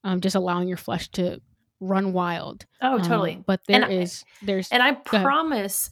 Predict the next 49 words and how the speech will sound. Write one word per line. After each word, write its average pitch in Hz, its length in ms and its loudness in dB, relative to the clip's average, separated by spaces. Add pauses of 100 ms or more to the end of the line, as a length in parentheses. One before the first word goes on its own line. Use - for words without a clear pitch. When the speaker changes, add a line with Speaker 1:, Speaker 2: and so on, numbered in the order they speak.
(200)
Speaker 2:
I 214 100 4
promise 226 760 -2
that 202 140 -2
if 190 160 -8
you're 233 180 -2
sitting 233 380 -2
there 196 180 0
and 185 80 -2
you're 185 140 -2
like, 175 360 -4 (540)
"Well, 254 160 -2
that's 294 240 -2
great. 196 380 0
She - 200 -4
had 247 280 -2
some 240 320 -2
godly 214 580 -2
couple 196 400 -6
that - 160 -6
were 180 140 -10
counseling 175 640 -10
them, 175 160 -8
but 175 160 -6
we 269 240 0
don't. 202 400 -4
Nobody 233 340 -2
cares 185 320 -6
about 180 220 -6
us. 185 180 -6
And 208 100 -4
we 202 120 0
have, 208 160 0
we 226 40 4
don't 285 100 4
even 320 120 2
have 320 160 4
Speaker 1:
Mm. 311 40 -8
Speaker 2:
a - 20 -14
church - 500 0
that 180 140 -2
we're 190 120 -4
going 160 300 -4
to," 180 140 -8
whatever. 190 440 0 (920)
If 190 160 -4
you 220 140 0
trust 320 360 -2
the 285 100 4
Lord 262 340 -2